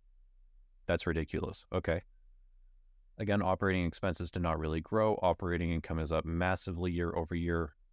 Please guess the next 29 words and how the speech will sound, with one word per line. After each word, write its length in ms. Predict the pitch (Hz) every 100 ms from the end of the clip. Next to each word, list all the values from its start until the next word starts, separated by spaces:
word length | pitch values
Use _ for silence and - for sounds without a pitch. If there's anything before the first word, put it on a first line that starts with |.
| _ _ _ _ _ _ -
Earnings 420 | 92 92 92 -
per 220 | - 90
share 400 | - 90 87 85
looks 240 | 85 - 85
like 180 | 82
it's 340 | 87 - - - 92 - -
ten 200 | 90 85 -
X 380 | 80 - - -
<laughs> 80 | -
year 320 | 87 - - -
over 260 | 110 104 101
year. 400 | - 107 117 - - _ _ _ _ _ -
Oh 120 | 117 - -
my 60 |
goodness, 640 | 92 - 90 147 - - -
man. 260 | - - - - _ _ _ _ _ - - 135
All 80 | 101
right. 180 | 85 - _ _ _ -
Balance 360 | 117 107 87
sheet. 260 | - 92 -
Cash 300 | - 110 104
is 100 | 98
at 80 | 95
sixteen 440 | - 95 - 92
billion. 560 | 92 104 104 101 98 90 - - - _
Accounts 340 | 101 - 95 95
receivable, 480 | - 92 87 90 80
seven 340 | 90 85 82
billion. 560 | 85 82 85 82 78